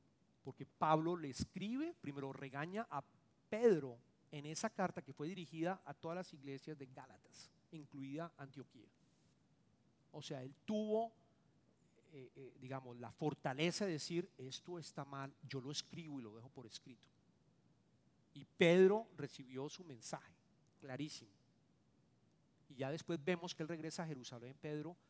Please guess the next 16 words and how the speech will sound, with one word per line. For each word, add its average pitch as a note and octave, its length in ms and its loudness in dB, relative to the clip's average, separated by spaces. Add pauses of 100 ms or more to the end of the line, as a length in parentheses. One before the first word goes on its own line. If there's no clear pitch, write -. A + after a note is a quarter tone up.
(400)
y, C#3+ 140 -16 (600)
y D3 60 -10
vuelve C#3 320 2
otra D3+ 200 -2
vez C#3 220 -4
a D3 40 -14
ser C3 180 -12
el C3 80 -12
Pedro B2+ 300 -10
que C3+ 100 -16
conocemos, A2+ 640 -16 (320)
que - 80 -20
trajo C#3 400 -14
mucho D#3 280 -8
más D3+ 240 -12
gentiles, C#3 440 -18